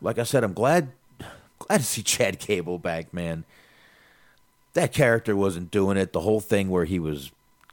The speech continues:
Corbin's lackey was just still not doing it, and this character seems like it could be a good little character for him. Almost seems like kind of a,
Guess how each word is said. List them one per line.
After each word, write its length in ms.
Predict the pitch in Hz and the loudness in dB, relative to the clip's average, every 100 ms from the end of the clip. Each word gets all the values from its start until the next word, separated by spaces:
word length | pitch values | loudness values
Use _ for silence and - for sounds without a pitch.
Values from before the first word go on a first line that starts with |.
| _ - | _ -10
Corbin's 500 | - 165 107 85 69 | -2 0 0 -4 -8
lackey 640 | 76 87 101 - 98 95 | -2 0 0 -2 -6 -4
was 200 | 90 80 | -4 -6
just 400 | - 71 69 - _ _ _ _ _ _ | -8 -10 -10 -12 _ _ _ _ _ _
still 460 | - - 131 120 | -6 -2 2 2
not 280 | 120 107 98 | 2 -2 0
doing 260 | 113 104 101 | 0 0 0
it, 180 | 98 90 | -2 -2
and 360 | 90 85 80 76 _ _ _ _ _ _ _ _ _ _ _ _ _ | -6 -6 -8 -12 _ _ _ _ _ _ _ _ _ _ _ _ _
this 200 | 139 156 | 4 4
character 460 | - 165 147 143 127 | 4 4 4 2 -2
seems 280 | - 120 107 | -2 -4 0
like 160 | 104 | 2
it 120 | 104 | 0
could 160 | - 104 | -2 -2
be 160 | 92 92 | 0 -2
a 60 | |
good 260 | 82 95 87 | -2 -2 -2
little 160 | 87 | -2
character 420 | 82 95 87 85 87 | -2 -2 -2 -2 -6
for 160 | - | -6
him. 80 | 80 | -4
Almost 260 | 82 85 - | -4 -4 -6
seems 240 | 95 82 | -6 -4
like 160 | 85 80 | -6 -6
kind 200 | 92 87 | -6 -6
of 120 | 80 | -6
a, 300 | 78 67 | -6 -8